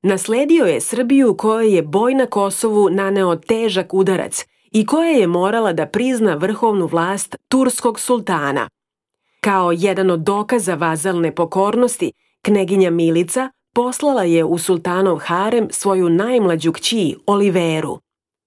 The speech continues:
Despot Stefan je poštovao vazalnu zakletvu sve do hiljadu četiristo druge godine, kada je posle bitke kod Angore sultan Bajazid pao u tatarsko zarobljeništvo.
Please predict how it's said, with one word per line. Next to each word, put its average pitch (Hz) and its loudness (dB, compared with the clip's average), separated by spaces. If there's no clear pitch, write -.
Despot 170 -2
Stefan 240 -4
je 165 -2
poštovao 165 -2
vazalnu 170 -2
zakletvu 175 -2
sve 302 -4
do 277 2
hiljadu 262 -2
četiristo 196 -2
druge 196 0
godine, 156 0
kada 170 -2
je 165 0
posle 170 -2
bitke 208 -2
kod 165 -2
Angore 170 0
sultan 277 0
Bajazid 170 -2
pao 208 2
u 165 2
tatarsko 214 -2
zarobljeništvo. 214 0